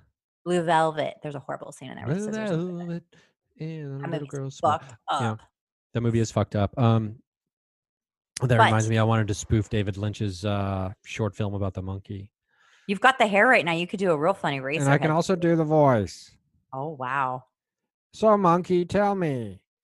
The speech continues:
Speaker 2: where were you on the night of seven, on, on the fourteenth, on Friday night?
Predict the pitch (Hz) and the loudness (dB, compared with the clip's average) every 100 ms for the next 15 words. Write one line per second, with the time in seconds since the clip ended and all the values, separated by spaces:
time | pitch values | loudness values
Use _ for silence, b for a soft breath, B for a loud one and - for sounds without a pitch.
0 | 165 180 202 190 196 190 175 165 165 165 | -2 2 4 4 4 4 4 4 2 0
1 | 165 170 156 135 - 190 175 180 165 165 | 0 2 0 -2 -4 -4 -2 -4 -4 -4
2 | 156 156 139 - 196 160 180 175 151 - | -6 -8 -10 -4 -4 -4 -4 -4 -4 -4
3 | 147 139 175 170 165 160 165 156 123 | -4 0 0 2 0 -2 -4 -4 -6